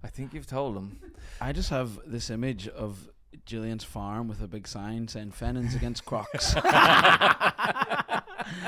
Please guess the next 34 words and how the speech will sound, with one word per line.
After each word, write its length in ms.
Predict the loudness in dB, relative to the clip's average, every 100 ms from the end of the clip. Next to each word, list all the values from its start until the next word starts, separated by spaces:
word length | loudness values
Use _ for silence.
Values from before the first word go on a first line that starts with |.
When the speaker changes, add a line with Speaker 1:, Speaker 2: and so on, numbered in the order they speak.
| -10
Speaker 2:
That's 180 | -8 -2
all 200 | 2 4
I 100 | 4
can 140 | 2 -2
think 140 | -2
about 240 | -4 -6
now. 220 | -4 -4 -6 -10 -14 -14 -20 _
Uh, 300 | -10 -8 -8 -12 -16 _ _ _ _
I'm, 420 | 0 0 0 -4 -10 -20 -6
I'm 160 | -2 -2
the 80 |
same 200 | -2 -4
as 100 | -6
you. 220 | -4 -4 -2
I 100 | -4
used 200 | -4 -8
to 40 |
slag 320 | -12 -12 -12 -12
people 400 | -14 -12 -12 -12
about 260 | -10 -8
them 140 | -10 -10
all 180 | -8 -8
the 60 |
time, 300 | -8 -10 -10 -14 _ -12
and 160 | -8
then 140 | -6 -6
my 320 | -4 -2 0
Jill 320 | -2 -4 -4
is, 220 | -6 -8 -10
like, 220 | -12 -14 _ -8
dead 500 | -6 -4 -6 -6 -8
against 280 | -10 -12
them. 160 | -14 -16
Sh-, 200 | -20 -20